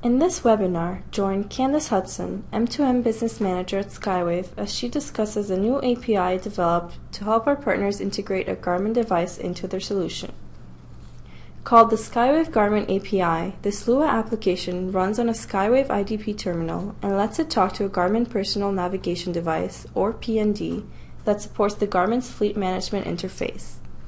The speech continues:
Develop an in-depth understanding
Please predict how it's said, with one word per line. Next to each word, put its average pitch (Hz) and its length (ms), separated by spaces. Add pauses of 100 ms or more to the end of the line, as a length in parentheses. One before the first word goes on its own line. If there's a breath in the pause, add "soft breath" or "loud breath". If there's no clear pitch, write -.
(720 loud breath)
Develop 233 560
an 208 120
in-depth 269 540
understanding 190 800